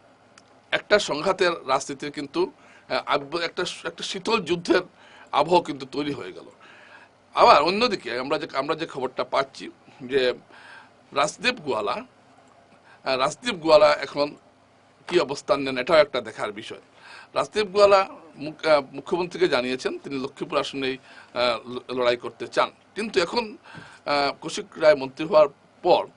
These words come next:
এখন লক্ষ্মীপুরে কি রাজদীপ রায়কে, এই রাজদীপ গোয়ালাকে টিকিট দেওয়া হবে, এই একটা প্রশ্ন কিন্তু উঠছে। আহ, এটা বেশি করে উঠছে কৌশিক রায়, আহ, মন্ত্রী হওয়ার পর। এখানে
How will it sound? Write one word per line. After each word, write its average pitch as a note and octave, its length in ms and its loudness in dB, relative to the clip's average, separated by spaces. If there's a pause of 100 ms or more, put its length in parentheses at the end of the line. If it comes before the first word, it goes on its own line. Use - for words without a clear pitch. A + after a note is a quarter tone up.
(400)
এখন F#3 380 0 (240)
লক্ষ্মীপুরে G3+ 600 2
কি F#3 240 -6
রাজদীপ E3+ 440 -2
রায়কে, D#3+ 500 -2
এই C#3+ 80 -2
রাজদীপ C#3+ 300 0
গোয়ালাকে D3+ 420 4
টিকিট D3+ 280 -4
দেওয়া D3+ 200 2
হবে, E3 240 -2 (600)
এই F3 120 6
একটা F3 220 2
প্রশ্ন C#3+ 300 -10
কিন্তু D3 280 -10
উঠছে। C#3 420 -2
আহ, - 1080 -8
এটা D3 100 -4
বেশি F3 240 -4
করে G#3 160 6
উঠছে F3+ 360 2 (640)
কৌশিক E3+ 280 -4 (380)
রায়, C#3 240 0 (520)
আহ, C3 160 -4
মন্ত্রী D#3 320 -2
হওয়ার C#3+ 200 2
পর। - 240 2 (680)
এখানে A3+ 420 2